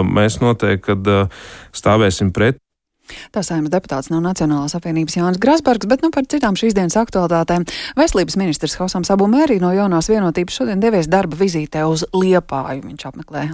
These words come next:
Speaker 2: Liepājas reģionālo slimnīcu, Piejūras slimnīcu. Par nozares aktualitātēm runā gan ar slimnīcas vadību personālu, arī pašvaldībām. Ministram paredzēts vēl vairākas tikšanās, bet par to esam sazinājušies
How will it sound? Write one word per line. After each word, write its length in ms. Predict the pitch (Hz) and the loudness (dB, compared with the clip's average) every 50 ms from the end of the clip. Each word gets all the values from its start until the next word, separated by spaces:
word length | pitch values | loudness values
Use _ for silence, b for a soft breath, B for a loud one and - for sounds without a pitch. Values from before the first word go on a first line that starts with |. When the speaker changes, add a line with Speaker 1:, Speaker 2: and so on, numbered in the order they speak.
| 156 - | -6 -8
Speaker 2:
Liepājas 340 | 160 165 156 147 160 - 175 | -6 -4 -4 -6 -4 -4 -2
reģionālo 480 | 170 175 175 165 160 160 160 160 160 160 | -2 0 2 2 2 2 2 0 0 0
slimnīcu, 500 | - 240 285 302 311 277 240 196 - - | 2 4 4 6 6 4 4 2 -2 -4
Piejūras 440 | - 269 285 254 226 208 185 - - - | -4 -2 0 0 2 2 0 0 -2 -2
slimnīcu. 520 | 240 247 233 226 214 202 196 180 - 190 B B B B B B B B B B | 0 0 2 2 2 0 0 -2 -2 -4 B B B B B B B B B B
Par 240 | 208 202 208 196 190 | 2 4 4 4 4
nozares 380 | 208 233 240 220 190 165 - 202 | 4 4 4 4 2 0 -2 -4
aktualitātēm 760 | 214 - - 190 170 156 - - 156 156 - 160 160 165 175 | -6 -6 -6 -6 -6 -6 -6 -6 -6 -6 -4 -4 -4 -2 -2
runā 260 | 185 185 175 160 160 156 151 | -2 -2 0 0 0 0 0
gan 320 | 175 196 226 233 226 208 | 0 0 2 2 4 4
ar 220 | 185 170 165 160 165 | 4 4 2 2 0
slimnīcas 560 | - - 220 262 254 240 208 180 - - - | -2 0 2 4 4 4 4 0 -2 0 0
vadību 340 | 196 196 180 185 170 165 160 - | 2 2 2 0 -2 -2 -4 -4
personālu, 580 | 185 185 175 - - 175 165 156 156 156 156 156 | -4 -4 -4 -4 -4 -2 -2 -2 -2 -2 -2 -4
arī 200 | 156 156 156 156 | -4 -4 -6 -6
pašvaldībām. 720 | - - 214 247 - 254 214 196 185 190 185 170 175 175 165 B B B B B | -2 -2 -2 0 2 2 2 2 2 0 2 2 2 0 0 B B B B B
Ministram 300 | 262 240 - - 196 185 175 | -2 0 0 0 0 0 2
paredzēts 480 | 196 185 175 170 170 160 160 - - 185 | 2 2 2 2 0 0 0 -2 0 2
vēl 220 | 196 190 170 - - 170 | 4 4 4 2 0 -2
vairākas 440 | 180 185 202 202 170 151 - - - - | 0 0 2 0 0 -2 -4 -6 -4 -4
tikšanās, 420 | 330 - - - 277 220 190 180 | -4 -2 -2 0 0 0 0 0
bet 180 | 180 190 190 - | -2 -2 -2 -2
par 140 | - 226 - | -4 -4 -2
to 120 | 262 285 | -2 -2
esam 180 | 262 - 208 196 - | -2 -2 -4 -4 -2
sazinājušies 680 | - 233 220 196 180 170 165 170 - 190 170 175 180 | -2 -2 0 0 0 0 -2 -2 -2 -2 -2 -2 -2